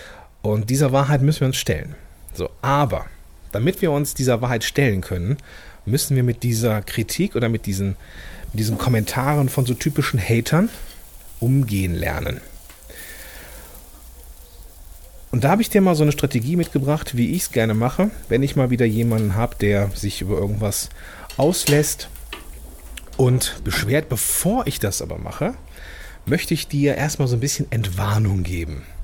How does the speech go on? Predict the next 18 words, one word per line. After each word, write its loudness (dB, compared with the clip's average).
Oder 2
ich -4
möchte -2
dich -4
ein 0
bisschen 0
beunruhigen, 2
je 0
nachdem, -2
von -2
welcher 0
Warte -2
du 2
das -2
aus -4
betrachtest. -8
Der 2
Erfolg 2